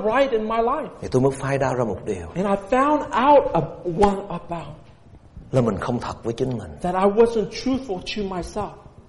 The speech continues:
Speaker 2: Mình ghét một người nào đó.
Speaker 1: That I have hated someone.
Speaker 2: Thực sự ghét họ.
Speaker 1: I truly hated them.
Speaker 2: Nhưng mình cứ tỏ ra mình thương họ.
Speaker 1: But yet I portrayed like I loved them.
Speaker 2: Chúa không đẹp lòng.
Speaker 1: God wasn't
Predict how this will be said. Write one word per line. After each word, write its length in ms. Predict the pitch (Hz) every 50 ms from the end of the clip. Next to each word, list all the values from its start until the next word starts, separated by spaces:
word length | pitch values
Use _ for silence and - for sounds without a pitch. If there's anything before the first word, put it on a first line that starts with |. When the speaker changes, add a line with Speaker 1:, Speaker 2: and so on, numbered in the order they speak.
| - - -
Speaker 2:
Mình 140 | - 113 98 87 87
ghét 100 | 120 165 165 -
một 160 | 113 92 -
người 160 | 107 98 92
nào 180 | 87 82 80 78
đó. 200 | 78 90 104 113 - - -
Speaker 1:
That 140 | 190 190 190
I 140 | 190 196 190
have 220 | - - 214 202 - - -
hated 460 | - - 240 269 277 240 202 - - -
someone. 360 | 175 151 143 143 135 135 131 -
Speaker 2:
Thực 220 | - 147 - -
sự 180 | - 104 92 95
ghét 140 | 117 156 165 -
họ. 200 | - 95 90 90 - - 175
Speaker 1:
I 40 | 170 - -
truly 420 | - - 240 240 254 247 220 220 - -
hated 260 | 277 302 302 285 214 - -
them. 120 | 143 127 113 - - -
Speaker 2:
Nhưng 240 | 170 190 185 165 147
mình 120 | 127 110 101
cứ 80 | 175
tỏ 260 | 180 - 107 117 165 175 175
ra 100 | 175 165
mình 160 | 160 127 104 -
thương 240 | - 180 156 151
họ. 140 | 135 110 98 - -
Speaker 1:
But 100 | 220 214 214 -
yet 200 | 226 226 240 240 226 214 220
I 60 | 226 226 -
portrayed 520 | 240 240 - - - 262 269 277 277 269
like 240 | 254 220 214 - 240
I 60 | 247 240
loved 360 | 226 240 254 285 277 - -
them. 140 | 175 147 - - - - - - - - - - - - - - _ - - - - - -
Speaker 2:
Chúa 120 | - 160 160
không 240 | - - 147 135 127
đẹp 120 | 98 87 -
lòng. 180 | 90 92 82 - - - -
Speaker 1:
God 200 | 220 226 240 254 226 202 233 220
wasn't 160 | - 214 202